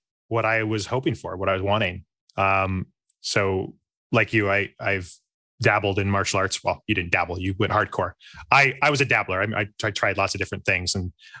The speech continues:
I'd always been very interested in some of the traditional Chinese martial arts, you know, things like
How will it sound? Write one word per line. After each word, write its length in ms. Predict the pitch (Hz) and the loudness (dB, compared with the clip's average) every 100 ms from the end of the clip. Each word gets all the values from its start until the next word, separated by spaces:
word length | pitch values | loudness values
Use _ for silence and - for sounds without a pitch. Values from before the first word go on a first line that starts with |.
| - | -4
I'd 180 | - 110 | 0 2
always 200 | 110 110 | 2 2
been 80 | 107 | 2
very 200 | 104 101 | 2 0
interested 300 | 104 - 101 | -2 -2 -2
in 80 | 95 | 0
some 180 | 104 98 | 0 0
of 80 | |
the 120 | 95 92 | -2 -2
traditional 720 | 104 95 - 95 90 87 - _ _ _ _ _ - | -2 0 0 0 0 -2 -8 _ _ _ _ _ -2
Chinese 400 | - 104 95 - | 2 2 2 0
martial 280 | 90 - 87 | 0 0 -4
arts, 360 | 92 - - | -2 -2 -2
you 60 | 92 | -2
know, 120 | 85 | -4
things 280 | 90 90 - | -2 -2 0
like 380 | 90 90 - | 2 0 -6